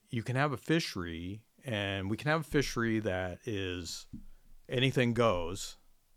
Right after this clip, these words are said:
but you're gonna be limited to a few days because the impacts are gonna be really high, right? Or you can figure out other ways of doing it where there's less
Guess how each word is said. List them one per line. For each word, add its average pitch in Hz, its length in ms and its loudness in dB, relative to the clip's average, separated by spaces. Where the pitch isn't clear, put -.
but 127 140 4
you're 107 120 2
gonna 113 160 2
be 104 100 8
limited 104 460 2
to 92 200 0
a 92 40 0
few 98 220 -2
days 92 300 0
because - 220 -8
the 87 120 -8
impacts 87 500 -8
are 78 40 -8
gonna 80 160 -6
be 76 140 -12
really 78 220 -2
high, - 380 -12
right? 98 400 -2
Or 120 560 8
you 113 260 2
can 92 540 -2
figure 113 360 4
out 92 280 2
other 113 260 4
ways 101 360 0
of 85 140 -10
doing 107 340 0
it 80 280 -8
where 104 140 -6
there's 87 340 -8
less 104 260 -2